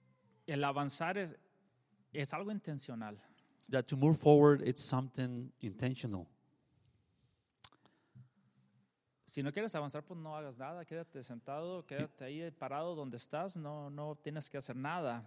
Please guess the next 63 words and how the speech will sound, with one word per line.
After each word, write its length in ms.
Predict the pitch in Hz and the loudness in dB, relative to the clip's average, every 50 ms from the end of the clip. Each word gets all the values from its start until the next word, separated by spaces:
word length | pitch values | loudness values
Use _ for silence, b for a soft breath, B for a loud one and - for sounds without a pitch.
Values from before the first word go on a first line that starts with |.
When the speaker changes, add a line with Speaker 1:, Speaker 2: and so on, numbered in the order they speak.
| - - _ _ | -14 -20 _ _
Speaker 2:
You, 200 | - 135 120 127 - | -6 -4 -2 -2 0
if 220 | - 135 131 - - | 0 0 0 2 2
you 180 | 143 185 202 | 4 4 6
wanna 260 | 208 202 196 185 170 | 6 8 8 8 8
move 220 | 143 139 147 160 156 | 6 6 6 4 6
forward, 540 | - 143 139 143 156 170 175 180 175 165 - | 8 8 10 10 10 10 8 8 6 4 2
just 280 | - - 160 - - - | -2 -4 -2 -2 -4 -4
stay 220 | - - 147 147 156 | 0 4 4 6 6
where 180 | 151 139 131 | 6 6 6
you 160 | 139 147 151 143 | 6 6 6 8
are. 260 | 127 113 110 104 110 | 6 6 6 2 0
Don't 260 | 110 - 127 143 147 | 0 0 0 2 4
move, 400 | 147 156 160 175 180 175 165 - | 6 6 6 6 6 4 0 0
don't 180 | 123 135 135 131 | 2 2 4 6
do 120 | 139 135 | 6 6
anything. 460 | 131 131 131 143 143 - 160 160 170 - - - B B B B B B B B B _ _ _ _ _ _ _ _ _ _ _ _ _ - - _ _ _ _ _ _ _ _ _ _ _ _ | 6 6 4 2 2 2 0 0 -2 -4 -12 -18 B B B B B B B B B _ _ _ _ _ _ _ _ _ _ _ _ _ -20 -20 _ _ _ _ _ _ _ _ _ _ _ _
Speaker 1:
Pero 180 | - 139 139 156 | -4 -2 -2 -2
esto 140 | 151 - | -4 -4
no 80 | 175 175 | -4 -2
es 40 | 185 | -4
lo 80 | 190 | -4
que 140 | 170 - 160 | -4 -4 -4
Dios 300 | 151 151 147 143 135 - | -4 -4 -4 -4 -6 -8
quiere. 380 | - - 127 120 110 110 110 107 - | -10 -10 -10 -10 -10 -12 -14 -4 0
Speaker 2:
But 140 | 131 123 - | 0 2 2
this 160 | 135 135 135 | 2 0 0
is 100 | 156 143 | 0 0
not 180 | 135 143 135 131 | 0 0 2 2
what 200 | 123 117 107 104 | 2 2 2 2
God 340 | - 113 123 135 143 - - | 0 0 2 2 0 -2 -4
wants. 600 | - 113 107 107 101 101 95 92 - - - - - _ - - _ _ _ _ _ _ - | -2 0 2 2 2 0 -4 -8 -10 -12 -12 -14 -18 _ -20 -20 _ _ _ _ _ _ -8
Speaker 1:
Pero 160 | - 143 131 | -6 -4 -2
vas 140 | 127 147 175 | -2 -4 -4
a 60 | 202 | -6
tener 260 | - - 165 160 165 | -6 -6 -6 -6 -6
que 120 | 165 - 165 | -6 -8 -8
ser 180 | - 180 175 | -8 -6 -8
muy 260 | 160 156 151 151 170 202 | -6 -6 -6 -8 -6 -8
intencional 640 | 208 190 - 185 156 - 170 165 165 170 165 160 | -8 -8 -8 -8 -8 -8 -8 -6 -4 -4 -4 -4
porque 240 | - 147 131 - 139 | -6 -10 -10 -8 -8
necesitas 480 | 135 135 131 127 - 160 - 196 180 | -8 -6 -6 -8 -8 -8 -8 -8 -8
dejar 320 | 156 165 143 - 165 160 156 | -8 -10 -10 -10 -10 -10 -8
ciertas 600 | - - - 170 180 190 180 - 196 185 170 - | -8 -4 -2 -2 -2 -2 -2 -6 -6 -6 -6 -8
cosas. 460 | - - 170 165 160 139 - - 113 | -8 -6 -6 -4 -4 -4 -6 -4 0
Speaker 2:
But 140 | 117 123 117 | 0 0 4
you 140 | 131 151 156 | 4 6 6
have 180 | 170 165 - - | 6 6 6 4
to 100 | - 147 | 2 4
be 120 | 131 139 139 | 4 6 4
specific. 720 | 127 - - - 123 - - - 147 143 - - 151 135 131 | 4 2 0 -2 -2 0 0 2 2 0 2 0 -2 0 2
You 120 | 135 135 | 4 4
have 180 | 139 143 139 - | 4 2 0 0
to 140 | - 139 127 | -2 -4 0
be 360 | 120 127 135 139 139 139 - - | 2 2 4 4 2 0 -2 -6
really 360 | 160 117 120 127 135 135 139 | -2 2 4 4 6 6 4
intentional 680 | 127 113 - 135 139 143 139 - - 123 117 107 107 | 2 2 2 2 2 2 2 0 0 0 0 0 -2
'cause 220 | - - - 107 117 | -2 -2 -2 -2 0
you're 80 | 120 127 | 2 2
gonna 140 | 127 131 131 | 4 4 4
li-, 200 | 127 127 127 - | 4 4 2 0
you 160 | 123 - 127 | 0 -2 -2
have 160 | 120 135 127 - | 0 -2 -2 -2
to 180 | - 127 127 | -2 -2 -2